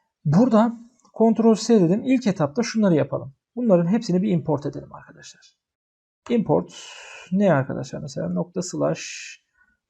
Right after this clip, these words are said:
komponentin içerisinden işte nedir? Hakkımızdayı, hakkımızda, evet hakkımızdayı getirsin. Bunun adı da ne olsun? Hakkımızda.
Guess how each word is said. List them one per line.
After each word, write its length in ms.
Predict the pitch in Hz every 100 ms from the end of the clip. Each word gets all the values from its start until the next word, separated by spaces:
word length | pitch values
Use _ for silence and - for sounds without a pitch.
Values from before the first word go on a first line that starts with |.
| -
komponentin 680 | 180 151 151 135 127 - -
içerisinden 880 | 147 147 135 - 131 131 151 165 175 _ _ _ _
işte 240 | - 151
nedir? 340 | 156 147 165 - _ _ _
Hakkımızdayı, 1400 | - 175 - 147 143 135 - - - 139 135 156 190 196 -
hakkımızda, 1800 | 165 - _ _ _ _ _ _ - 160 160 156 160 170 - 147 131 -
evet 260 | 127 -
hakkımızdayı 840 | - 139 - 151 139 139 139 175 175 _ _ _ 160
getirsin. 680 | 147 147 135 151 175 185 _ _ _ -
Bunun 180 | 165
adı 240 | 160 147 143
da 100 | 143
ne 80 | 165
olsun? 480 | 151 131 160 175 - _
Hakkımızda. 1000 | _ - 156 - - 147 147 139 139 127